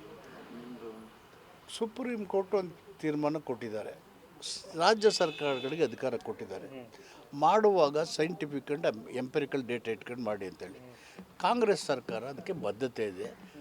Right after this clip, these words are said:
Speaker 1: ಚಿತ್ರದುರ್ಗ ಸಮಾವೇಶದಲ್ಲಿ ಎಲೆಕ್ಷನ್ ಮ್ಯಾನಿಫೆಸ್ಟೋಲಿ ಹೇಳಿದ್ದೀವಿ, ಅಲ್ಲಿ ಹೇಳಿದ್ದೀವಿ ಬದ್ಧತೆ ಕ್ಯಾಬಿನೆಟ್ ತೀರ್ಮಾನ ಮಾಡ್ತೀವಿ ಅಂತ ಒಪ್ಕೊಂಡ್ಮೇಲೆ it will take its time. Why you want to make it
Speaker 2: ಮೂರೇ ತಿಂಗಳಲ್ಲಿ ಮಾಡ್ತೀವಿ ಅನ್ನೋಂಥ ಮಾತು.
Speaker 1: See, why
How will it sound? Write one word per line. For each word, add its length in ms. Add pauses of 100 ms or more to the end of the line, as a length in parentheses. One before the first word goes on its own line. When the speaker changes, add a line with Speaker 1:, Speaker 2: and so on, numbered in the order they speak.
(640)
Speaker 1:
ಚಿತ್ರದುರ್ಗ 500
ಸಮಾವೇಶದಲ್ಲಿ 760
ಎಲೆಕ್ಷನ್ 380
ಮ್ಯಾನಿಫೆಸ್ಟೋಲಿ 680
ಹೇಳಿದ್ದೀವಿ, 640 (420)
ಅಲ್ಲಿ 200
ಹೇಳಿದ್ದೀವಿ 600 (120)
ಬದ್ಧತೆ 420
ಕ್ಯಾಬಿನೆಟ್ 400
ತೀರ್ಮಾನ 280
ಮಾಡ್ತೀವಿ 440
ಅಂತ 180
ಒಪ್ಕೊಂಡ್ಮೇಲೆ 600 (560)
it 60
will 260
take 200
its 120 (120)
time. 160 (1600)
Why 100
you 160
want 160
to 60
make 200
it 100
Speaker 2:
ಮೂರೇ 200
ತಿಂಗಳಲ್ಲಿ 320
ಮಾಡ್ತೀವಿ 420
ಅನ್ನೋಂಥ 280
ಮಾತು. 220
Speaker 1:
See, 220
why 80